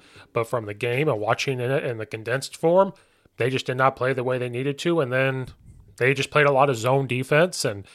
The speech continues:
they were able to pick apart. And again, Jordan Love just had time to pass the ball. The wide receivers made great catches. There was that one, um, sl-, hard slant into there for a touchdown, I believe, to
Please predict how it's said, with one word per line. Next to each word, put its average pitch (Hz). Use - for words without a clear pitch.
they 110
were 113
able 120
to 110
pick 139
apart. 143
And 117
again, 143
Jordan 131
Love 135
just 120
had 127
time 123
to 104
pass 123
the 139
ball. 151
The -
wide 113
receivers 120
made 120
great 123
catches. 165
There 131
was 120
that 113
one, 123
um, 123
sl-, -
hard 147
slant 147
into 139
there 143
for 135
a 117
touchdown, 147
I 135
believe, 123
to 151